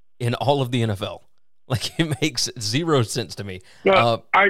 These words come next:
Speaker 2: so I don't, and I don't know the number exactly. Road teams have been, have been covering like maniacs
Speaker 1: Oh,
Speaker 2: this
Speaker 1: yeah.
Speaker 2: year.
Speaker 1: Oh,
Speaker 2: Not
Speaker 1: yeah.
Speaker 2: just covering, covering and winning. If you look at the lines now, Vegas is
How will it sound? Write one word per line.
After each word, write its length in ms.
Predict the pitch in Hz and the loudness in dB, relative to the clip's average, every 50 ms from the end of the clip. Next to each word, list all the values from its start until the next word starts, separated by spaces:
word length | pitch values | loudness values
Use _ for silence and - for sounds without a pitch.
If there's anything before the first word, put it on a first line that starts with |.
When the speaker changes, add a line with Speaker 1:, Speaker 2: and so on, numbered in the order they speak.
| 185 - | 2 2
Speaker 2:
so 80 | 208 196 | 2 4
I 60 | 214 | 4
don't, 160 | 233 240 - - - - - - - - - - - - | 4 2 -2 -4 -14 -20 -20 -20 -20 -20 -20 -20 -12 -6
and 100 | 165 185 | 0 2
I 80 | 208 226 | 2 2
don't 80 | 208 | 4
know 140 | 196 202 190 | 4 2 2
the 80 | 180 175 | 2 2
number 240 | 180 180 180 175 165 | 2 2 2 2 0
exactly. 600 | 151 147 139 156 151 160 - - 185 190 202 196 - - - - - - - - - - - 147 | 0 0 0 0 0 0 0 -4 -6 -4 -6 -6 -6 -16 -20 -20 -20 -20 -20 -20 -20 -20 -8 -2
Road 300 | 156 170 190 220 202 196 - | 2 2 2 2 2 0 0
teams 260 | 240 240 240 254 247 226 - - - - - - - - - - | 0 2 2 0 0 -2 -6 -12 -20 -20 -20 -20 -20 -12 -4 0
have 240 | 160 165 156 135 135 | 0 0 0 0 0
been, 280 | 170 165 156 151 143 - - - - - - - - - - - - - - - - - - | 0 0 0 0 -2 -8 -20 -20 -20 -20 -20 -20 -20 -20 -20 -20 -20 -20 -20 -20 -16 -6 -2
have 180 | 165 165 151 139 | -2 -2 -2 0
been 280 | 151 156 151 147 143 127 - - - - - | -2 -2 -2 -2 -6 -10 -16 -20 -20 -12 -4
covering 520 | - 165 165 156 151 165 170 170 170 165 165 165 - - - | 0 0 0 0 0 0 0 0 0 -2 -4 -12 -16 -16 -10
like 340 | 139 143 139 139 143 139 - - - - | -4 0 2 2 2 0 -2 -6 -20 -18
maniacs 720 | - 135 127 123 123 120 123 120 113 104 92 82 78 - - - - - - | -14 -12 -8 -6 -6 -4 -6 -6 -8 -10 -12 -12 -14 -16 -18 -20 -20 -10 -4
Speaker 1:
Oh, 80 | 117 123 | 0 2
Speaker 2:
this 120 | 123 117 | 2 2
Speaker 1:
yeah. 120 | 123 - - | 2 0 -2
Speaker 2:
year. 100 | 90 - - - - - - - - - | -4 -8 -20 -20 -20 -20 -20 -18 -8 -2
Speaker 1:
Oh, 140 | 120 135 | 2 4
Speaker 2:
Not 160 | - 262 294 147 | 4 6 6 6
Speaker 1:
yeah. 80 | 139 | 4
Speaker 2:
just 120 | 254 - - - | 2 2 2 2
covering, 360 | 220 220 190 190 175 156 147 - - - - - - - | 2 2 2 2 0 0 -2 -4 -8 -20 -20 -20 -8 -2
covering 380 | - 190 196 185 208 202 196 190 - | 0 2 2 4 4 2 2 0 -2
and 260 | 147 151 151 139 123 127 | -2 -2 -2 -2 -4 -4
winning. 300 | 151 160 160 131 110 - - - - | -2 -2 -2 -4 -10 -12 -16 -8 -4
If 120 | 170 170 165 | -4 -2 0
you 160 | 196 214 226 | 2 2 4
look 120 | 254 247 | 2 2
at 100 | 262 226 | 0 2
the 80 | 214 180 | 2 2
lines 400 | 165 160 160 175 190 208 214 196 208 | 4 4 4 4 4 2 0 0 0
now, 300 | 226 220 226 240 240 240 - - - - - - - - - | 2 2 4 4 2 2 -2 -8 -20 -20 -20 -20 -14 -4 0
Vegas 280 | 170 185 226 226 233 - 202 | 0 2 2 0 -2 -4 -6
is 100 | 185 | -6